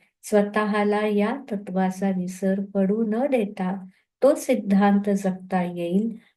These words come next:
अशी अगदी तत्क्षणी परिस्थिती समजा नसली तरी बाह्य व्यवहार ही एक तात्कालिक घटना आहे, हे जाणून तिचा वेग कसाबसा सहन करून आत या सिद्धांत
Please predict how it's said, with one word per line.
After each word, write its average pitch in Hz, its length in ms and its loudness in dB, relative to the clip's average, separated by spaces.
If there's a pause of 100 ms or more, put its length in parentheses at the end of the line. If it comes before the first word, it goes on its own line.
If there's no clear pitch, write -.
अशी 208 480 0
अगदी 196 500 0 (160)
तत्क्षणी 247 640 0 (140)
परिस्थिती 214 640 0
समजा 208 460 2
नसली 226 640 0 (420)
तरी 214 160 2
बाह्य 190 520 4 (100)
व्यवहार 202 560 -4
ही 190 340 0
एक 208 260 0
तात्कालिक 202 720 -2
घटना 190 400 -4
आहे, 165 360 -8 (460)
हे 254 160 6
जाणून 196 720 4 (100)
तिचा 208 380 0 (140)
वेग 190 340 2 (400)
कसाबसा 254 640 0
सहन 208 480 -4
करून 185 420 -4 (360)
आत 208 520 0
या 202 320 0
सिद्धांत 208 760 -4